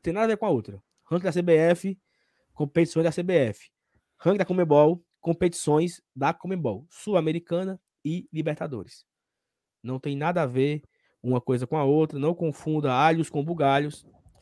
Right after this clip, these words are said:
E se por acaso você ouvir alguém falar algo diferente disso,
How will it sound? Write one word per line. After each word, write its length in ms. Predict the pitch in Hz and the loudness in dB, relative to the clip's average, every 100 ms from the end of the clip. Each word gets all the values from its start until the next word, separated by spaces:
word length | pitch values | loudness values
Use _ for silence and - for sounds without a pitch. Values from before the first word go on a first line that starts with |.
| _ _ - | _ _ -18
E 80 | 135 | -16
se 140 | 190 | -12
por 140 | 196 | -4
acaso 340 | 185 175 160 160 | -4 -2 -4 -4
você 260 | 147 156 | -8 -4
ouvir 380 | 156 139 110 151 | -4 -4 -6 -6
alguém 260 | 151 135 139 | -6 -6 -8
falar 360 | - 123 120 - - | -6 -6 -6 -8 0
algo 400 | 185 226 185 175 | 4 4 2 -4
diferente 580 | 202 240 190 180 170 | -6 -2 0 0 -4
disso, 460 | 147 160 165 - 170 | -8 -8 -6 -8 -14